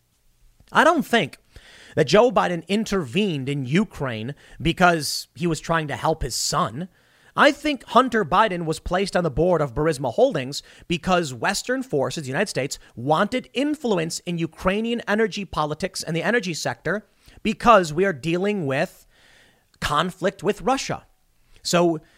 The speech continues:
people who were working with the political class in the United States were granted these positions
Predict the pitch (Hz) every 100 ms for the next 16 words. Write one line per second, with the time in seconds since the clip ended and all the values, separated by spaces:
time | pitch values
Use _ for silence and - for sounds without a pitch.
0 | _ _ _ - 214 - 240 220 202 190
1 | - 180 170 151 131 170 233 240 233 202
2 | 185 - 156 - 160 220 240 233 208 190
3 | 185 131 165 - 156 156 - 131 127 151
4 | 170 190 208 170 143 143 143